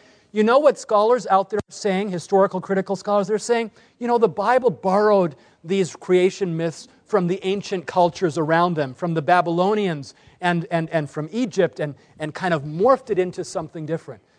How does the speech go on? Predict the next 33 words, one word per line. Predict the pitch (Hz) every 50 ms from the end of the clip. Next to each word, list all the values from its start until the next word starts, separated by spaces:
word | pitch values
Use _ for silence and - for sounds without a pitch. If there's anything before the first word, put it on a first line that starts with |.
| _ _ _
I'm | - 180 233
sorry. | - - - 202 214 226 185 151 147 165 165 _ _ _ _ _ _ _ _ _ _ _ _ _ _ _ _ _ _ _ _ _ _ _ _ _ _ -
If | 151 151 147
that's | - 170 190 214 - -
the | 196 165
case, | - - 185 185 180 165 - -
it's | 156 139 -
something | - 170 160 - - 170 156 147 143 131
really | 143 185 226 254 269 208 165 143 117
different. | 107 135 175 175 - 151 123 113 _ _ _ _ _ _ _ _ _ _ _ - _ _ _ _ _ _ _ _ _
Because | - 196 190 - 220 196 165
when | 185 190 190
you | 202 240 262
read | 240 233 220 156
Genesis | - 190 190 208 226 208 - - 185 160 139 - - -
and | 180 175 165
the | 156 170 185 -
elevated | 190 196 214 240 233 170 190 185 180 175 160 143
nature | 151 170 202 226 214 - - 202
of | 170 135 110
Genesis, | 156 143 139 135 - - 139 120 - -
"In | - 214 226 220
the | 190 180
beginning | 143 131 165 139 123 175 196 196 175 156 143
God | 120 170 175 165 165 135 -
created | - - 180 175 170 165 151 120
the | 143 139
heavens | 143 160 139 151 147 123
and | 147 143 139
the | 143
earth." | 147 160 156 143 127 - _ _ _ _ _ _ _ _ _ _ _ _ _ -
I | 170 170
mean, | 175 180 170 160